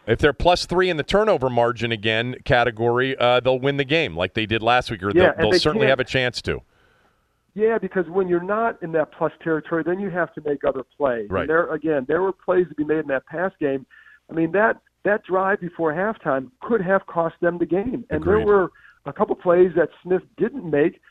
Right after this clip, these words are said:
Speaker 2: that could have cost. I mean, that's, that was on him, and he's gotta be better. And again, some of that is, you know, uh, you just see there's that, I don't think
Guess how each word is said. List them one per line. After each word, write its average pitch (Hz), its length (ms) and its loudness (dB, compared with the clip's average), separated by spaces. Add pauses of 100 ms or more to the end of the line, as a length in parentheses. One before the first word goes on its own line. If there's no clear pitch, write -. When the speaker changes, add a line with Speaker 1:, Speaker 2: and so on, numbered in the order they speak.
(220)
Speaker 2:
that 156 200 0
could 185 240 4
have 180 240 0
cost. 139 280 -2 (140)
I 165 80 -6
mean, 165 160 -4
that's, 220 200 2 (140)
that 196 160 2
was 226 140 -6
on 220 200 -4
him, 226 480 -8
and 156 300 -4 (280)
he's 202 180 -8
gotta 202 220 4
be 202 80 -4
better. 220 200 4
And 160 80 0
again, 170 260 0 (100)
some 214 140 -2
of 196 80 0
that 175 220 -2
is, 165 260 -2 (420)
you 160 100 -8
know, 156 580 -2 (220)
uh, - 60 -16 (140)
you 160 240 -16
just 190 140 0 (100)
see 220 140 -8
there's 165 240 0
that, 143 240 0 (100)
I 160 80 -10
don't 208 240 -4
think 190 180 -4